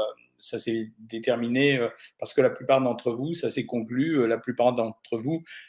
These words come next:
avaient réussi ce que vous vous étiez projeté de faire, c'est-à-dire de perdre quelques kilos ou d'affiner votre silhouette.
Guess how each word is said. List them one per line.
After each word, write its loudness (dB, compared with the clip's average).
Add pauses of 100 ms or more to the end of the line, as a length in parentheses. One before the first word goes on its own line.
avaient 6
réussi 4
ce -2
que 0
vous -2
vous -4
étiez 2
projeté 0
de 0
faire, 4
c'est-à-dire 0
de -4
perdre 2
quelques -2
kilos 0
ou -4
d'affiner 2
votre -2
silhouette. -2